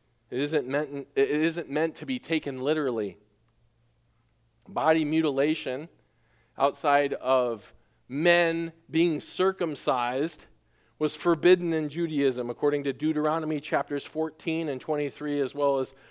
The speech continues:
First Kings eighteen twenty-eight and Zechariah thirteen six,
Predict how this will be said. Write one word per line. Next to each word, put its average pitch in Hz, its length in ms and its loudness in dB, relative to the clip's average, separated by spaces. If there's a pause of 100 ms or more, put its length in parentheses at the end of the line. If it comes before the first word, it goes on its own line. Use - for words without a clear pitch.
(140)
First - 380 -4
Kings 160 560 -4
eighteen 147 400 -6
twenty-eight 143 520 -4
and 117 100 -12
Zechariah 123 640 -2
thirteen 123 480 -8
six, - 460 -6